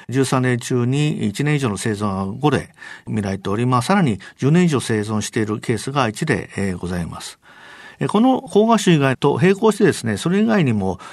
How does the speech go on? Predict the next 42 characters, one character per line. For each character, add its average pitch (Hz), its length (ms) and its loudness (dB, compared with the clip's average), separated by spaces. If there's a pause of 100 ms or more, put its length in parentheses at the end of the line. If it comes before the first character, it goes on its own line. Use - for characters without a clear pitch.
(180)
ホ 139 120 0
ル 160 60 6
モ 196 160 8
ン - 20 6
療 214 160 6
法 165 120 4
が 110 80 4
効 104 60 -8
か 147 120 0
な 165 80 4
く 170 80 0
な 170 120 6
っ 170 60 -4
た 101 340 -2
再 131 240 0
燃 135 200 0
し 123 60 -10
た 120 100 -4
前 123 220 0
立 131 140 -2
腺 139 200 0
が 95 140 -2
ん 85 60 -6
で 85 100 -8
す - 100 -10
と - 120 -6
か、 - 240 -4 (240)
あ - 120 -2
る 190 80 4
い 208 40 6
は 131 200 2
進 143 220 -2
行 143 220 0
性 139 260 0
の 139 260 0 (120)
嗅 175 320 2
神 170 160 4
経 160 200 0
芽 143 120 2
細 127 240 0
胞 113 160 -2
腫、 - 140 -12